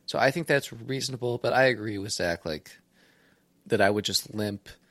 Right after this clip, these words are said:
since I think it sounds like the type of mistakes people are making this game is putting too much money in the pot. And so you just are gonna have great implied odds if you can get in cheap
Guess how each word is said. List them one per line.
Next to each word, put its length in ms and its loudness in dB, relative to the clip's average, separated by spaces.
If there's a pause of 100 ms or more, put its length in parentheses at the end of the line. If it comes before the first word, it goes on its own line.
(280)
since 240 -2
I 80 4
think 340 -4
it 120 -4
sounds 280 2
like 80 -2
the 80 -4
type 220 -2
of 80 -12
mistakes 420 0
people 220 -2
are 40 0
making 220 -4
this 140 -6
game 200 -4
is 120 -2
putting 300 -4
too 200 -4
much 240 -6
money 140 -2
in 80 -4
the 80 -6
pot. 340 -4 (640)
And 160 -6
so 440 0 (500)
you 80 -4
just 240 2
are 100 -10
gonna 140 -2
have 220 -2
great 340 0
implied 340 -2
odds 300 -4
if 80 -8
you 80 -8
can 160 -10
get 160 -2
in 140 -6
cheap 420 -2